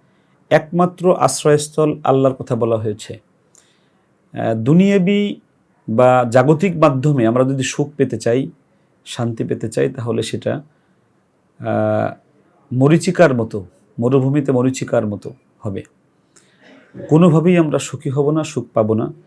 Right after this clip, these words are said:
সেটা রাষ্ট্রীয় হোক, সামাজিক হোক, বা প্রাতিষ্ঠানিক হোক,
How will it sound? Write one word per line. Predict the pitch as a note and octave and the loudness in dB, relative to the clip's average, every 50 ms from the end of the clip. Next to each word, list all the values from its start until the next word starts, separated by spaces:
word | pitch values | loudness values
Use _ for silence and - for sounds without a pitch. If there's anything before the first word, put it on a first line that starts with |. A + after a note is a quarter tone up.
| _ _ _ _ _ _ _ | _ _ _ _ _ _ _
সেটা | - - D3+ C3 E3+ E3+ | -2 -2 0 4 6 6
রাষ্ট্রীয় | D3 D3 C3+ - - - F3 E3+ E3 | 6 6 4 4 -2 0 2 4 4
হোক, | D3+ D3 E3+ E3+ E3+ - _ _ _ _ _ _ _ _ | 4 2 0 -2 -4 -6 _ _ _ _ _ _ _ _
সামাজিক | - - - B2+ A#2+ B2 C3 B2 B2+ C3+ C3 - | -16 -6 -2 0 0 2 2 2 0 -2 -2 -2
হোক, | - C#3 C#3 C3+ - _ _ _ _ _ _ _ _ _ _ - | -4 -4 -4 -4 -8 _ _ _ _ _ _ _ _ _ _ -4
বা | B2+ A2+ | -4 -2
প্রাতিষ্ঠানিক | - C3 A2 - D#3 C#3+ - - - D3+ D3+ D3+ D3+ | 0 -2 0 0 -2 -2 -2 -2 -2 0 0 0 -2
হোক, | - - D#3+ D3+ - | -2 -4 -6 -6 -6